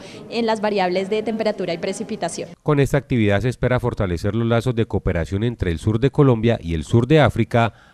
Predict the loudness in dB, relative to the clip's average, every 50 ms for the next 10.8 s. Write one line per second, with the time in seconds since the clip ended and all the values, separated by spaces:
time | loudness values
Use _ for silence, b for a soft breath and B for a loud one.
0 | b b -4 0 2 4 4 4 4 4 4 2 0 0 0 -2 -2 0 -2 -2
1 | 2 4 4 4 4 2 -2 -2 -2 -4 -4 -2 0 2 2 2 2 2 2 2
2 | 2 2 -2 b b b b -10 -10 -6 -4 -4 -4 -2 0 0 2 4 6 4
3 | 4 4 4 2 2 2 2 2 0 0 0 b b b b b b b 2 4
4 | 6 6 6 6 4 4 2 2 2 2 0 0 2 2 2 4 4 4 4 4
5 | 4 4 4 2 2 0 _ -12 -10 -4 2 2 2 4 4 2 0 0 -2 -4
6 | -4 -4 -2 0 0 0 0 0 -4 -8 -10 -12 -10 -6 -4 -2 0 0 2 2
7 | 0 0 0 -2 -2 -2 -2 -4 -4 -4 -4 -6 -4 -4 -4 -2 -2 0 0 0
8 | 0 2 2 4 4 6 6 8 6 6 4 0 B B B B 0 2 2 2
9 | 2 2 0 -2 -2 -2 0 0 0 0 0 -2 0 -2 0 0 0 0 0 0
10 | 0 0 0 0 0 0 2 2 4 4 4 4 4 2 0